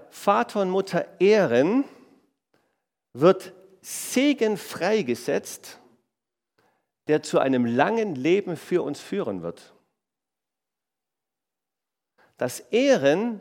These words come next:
setzt etwas Geistliches frei, was zu einem langen Leben für uns führen wird. Und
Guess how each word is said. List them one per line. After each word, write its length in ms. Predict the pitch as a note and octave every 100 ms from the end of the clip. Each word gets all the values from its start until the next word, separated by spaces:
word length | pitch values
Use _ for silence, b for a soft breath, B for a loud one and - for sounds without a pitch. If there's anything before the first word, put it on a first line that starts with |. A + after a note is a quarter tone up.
| -
setzt 520 | - - B3+ B3+ -
etwas 500 | F#3+ - E3+ - -
Geistliches 680 | F#3 C4+ C4+ - G#3 E3+ -
frei, 580 | - G#3+ B2+ D#3 A3 D#3+ _ b b b b -
was 220 | C#3 -
zu 100 | E3
einem 460 | B2+ C3 A2+ G#2+ A#2
langen 540 | D#3 A3+ A#3 A#3+ A#3 - -
Leben 560 | A2+ B2 F#3 G3+ F#3 D#3+ -
für 440 | - - G3+ F3
uns 180 | D#3+ D#3
führen 320 | D#3 C#3 G2
wird. 260 | F2 - _ _ _ _ _ _ _ _ _ _ _ B B B B B B
Und 400 | C#3+ D#3 D3+ -